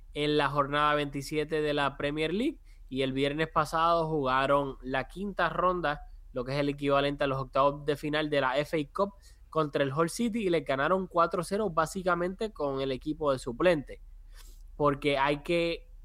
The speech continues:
tener en cuenta que el Chelsea, pues, valga la redundancia, jugó el viernes, pero jugó con casi todo su equipo B, a diferencia del Barcelona, que jugó hoy sábado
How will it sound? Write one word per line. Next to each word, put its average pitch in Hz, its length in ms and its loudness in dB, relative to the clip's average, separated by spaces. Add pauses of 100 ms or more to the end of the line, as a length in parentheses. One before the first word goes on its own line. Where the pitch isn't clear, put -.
tener 147 280 -2
en 170 120 0
cuenta 180 500 2 (320)
que 147 140 2
el 135 240 4
Chelsea, 139 300 -6
pues, 131 140 -2 (260)
valga 127 260 -4
la 135 60 -4
redundancia, 160 400 -2
jugó 147 160 2
el 160 80 2
viernes, 143 600 0 (500)
pero 151 220 4
jugó 151 300 4
con 196 220 2
casi 160 340 -4
todo 175 320 0
su 170 140 -4
equipo 151 360 -2
B, 135 280 0
a 120 80 -2
diferencia 131 480 -4
del 165 100 -2
Barcelona, 160 540 -2
que 139 80 -4
jugó 131 340 -2
hoy 139 200 2
sábado 185 640 4